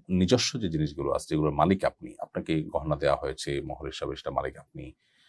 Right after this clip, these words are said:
আহ, অথবা আপনাকে কাপড় চোপড় গিফট হিসেবে দিয়ে দেওয়া হয়েছে, সেটা মালিক আপনি, যেগুলো আপনার মালিকানাধীন জিনিস সেগুলো আপনি অবশ্যই আনতে পারবেন। অনেক, আহ, ফ্যামিলিতে ডিভোর্স হয়ে গেলে স্বার্থপরের মতো, উম, আচরণ করা হয় এবং আর তার জিনিসপত্র তাকে নিতে দেওয়া হয় না, এটা খুবই অন্যায় এবং অবিচারের কথা। একই ক্ষেত্রে,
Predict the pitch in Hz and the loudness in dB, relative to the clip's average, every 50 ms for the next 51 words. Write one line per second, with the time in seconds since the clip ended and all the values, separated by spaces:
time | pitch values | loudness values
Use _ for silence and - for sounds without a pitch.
0 | _ _ _ _ _ - 78 73 67 64 65 - 76 69 65 - - 64 65 - | _ _ _ _ _ 4 6 8 8 8 8 8 6 4 2 2 0 -4 -6 -4
1 | _ - 69 69 - - 71 67 73 76 64 64 - - 76 78 73 69 67 78 | _ -4 -4 -4 -4 -10 -8 -8 -6 -6 -8 -8 -8 -10 -10 -8 -6 -4 -2 0
2 | 73 71 69 67 73 76 71 - - 65 - 67 62 64 65 - - - - - | 2 4 2 2 2 -2 -8 -8 -6 -6 -4 -2 -2 -2 -2 -4 -6 -8 -8 -8
3 | 65 78 98 117 135 127 - - 117 104 - - _ _ - - - _ _ - | -6 -2 2 2 2 2 2 0 -2 -4 -4 -6 _ _ -20 -20 -20 _ _ -4
4 | 82 85 90 101 95 95 82 73 80 107 - - _ _ - - 73 67 65 65 | 0 4 4 4 6 4 4 4 2 0 0 -4 _ _ -8 -6 -6 -6 -8 -8
5 | 67 71 101 - - - 82 80 78 - - 78 78 80 82 - - 92 78 73 | -4 -4 -2 0 2 2 2 4 2 2 2 0 0 0 0 -2 -4 -4 -4 -6
6 | - - - 67 65 65 - - - - 104 117 127 127 - _ _ _ - - | -4 -2 0 0 0 0 -4 -6 -4 -2 -2 -2 -2 -2 -6 _ _ _ -14 -10
7 | - - 82 80 78 80 - 98 87 85 82 82 80 80 76 73 - _ - - | -4 0 2 2 2 4 4 4 4 4 4 2 2 0 0 -4 -4 _ -20 -20
8 | - _ _ _ - - - 85 90 90 98 - - - 95 90 80 85 78 76 | -20 _ _ _ -14 -2 2 6 8 8 8 8 6 4 4 4 4 4 4 4
9 | 76 - _ _ _ _ _ - - 107 98 - - 92 92 85 85 82 80 78 | 2 0 _ _ _ _ _ 4 6 6 6 6 4 2 4 4 4 4 2 2
10 | 82 78 71 71 - _ _ - - - - 73 73 76 - - - - - - | 2 2 2 2 0 _ _ -20 -18 -12 -10 -8 -8 -8 -8 -8 -6 -4 -4 -2
11 | - 92 80 80 80 - 82 92 101 131 131 104 90 87 82 80 - - - _ | 0 0 0 0 4 6 6 6 8 6 4 4 4 2 2 0 -2 -8 -18 _
12 | _ _ - 76 76 73 - - 76 69 71 76 78 - - - - - - 98 | _ _ 6 6 6 6 6 4 2 2 2 0 -2 -2 -2 -2 -2 0 -2 -2
13 | - 80 78 - - 71 69 - - 90 87 - 87 76 69 - - - - - | -2 -2 -4 -6 -6 -8 -8 -6 -4 -4 -2 0 2 2 2 2 2 0 -4 -6
14 | - - - - - 95 101 80 76 80 92 95 87 85 82 78 - 78 - - | -6 -8 -6 -2 0 2 2 2 2 4 4 2 2 2 2 4 4 4 4 4
15 | - 73 67 65 - 71 73 - 78 - - 104 107 - - 123 117 120 - 120 | 2 2 2 0 -2 -8 -8 -6 -4 0 0 0 0 0 -2 -4 -2 0 0 -2
16 | 113 | -2